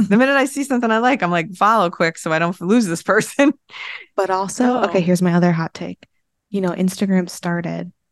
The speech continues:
Speaker 2: you would only see people you knew on your feed.
Speaker 1: Mm.
Speaker 2: Like,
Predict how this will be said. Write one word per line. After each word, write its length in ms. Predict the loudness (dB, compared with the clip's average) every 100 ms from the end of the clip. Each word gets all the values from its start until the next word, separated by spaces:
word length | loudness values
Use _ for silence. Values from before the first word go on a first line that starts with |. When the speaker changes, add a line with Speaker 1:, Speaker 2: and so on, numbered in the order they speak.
| _ _
Speaker 2:
you 120 | 2
would 80 | 2
only 280 | 2 0 0
see 340 | -4 -6 -8 -12 _ _ _ -14
people 460 | -12 -8 -8 -8
you 360 | -8 -4 -2 -2
knew 480 | -2 -4 -6 -6 -8 -2
on 220 | -2 -2
your 120 | -8
feed. 400 | -10 -10 -10 -14 -20 -8
Speaker 1:
Mm. 600 | -6 -4 -4 -4 -8 -8
Speaker 2:
Like, 160 | -10